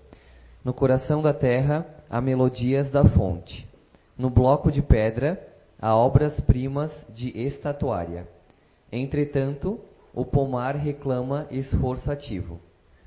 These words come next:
A corrente cristalina pede aquedutos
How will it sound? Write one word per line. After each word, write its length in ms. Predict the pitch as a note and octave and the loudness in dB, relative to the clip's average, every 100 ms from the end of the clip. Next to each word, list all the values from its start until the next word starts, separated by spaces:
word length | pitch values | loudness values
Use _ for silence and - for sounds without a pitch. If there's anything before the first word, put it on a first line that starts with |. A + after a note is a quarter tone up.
| - | -10
A 120 | A2+ | -8
corrente 500 | C3+ C#3 C#3 D#3 E3+ | 0 4 4 0 -8
cristalina 880 | - D3 D3 C#3+ B2 A2+ A#2 C#3+ F#3 - _ _ | -6 -8 -4 -4 -4 -6 -6 -6 -8 -16 _ _
pede 400 | - A#2+ B2 C3+ C#3 | 2 2 -2 -6 -4
aquedutos 920 | B2+ C#3+ D3 C3+ B2 B2 D#3 E3 | -6 -4 -6 -2 -4 -4 -8 -10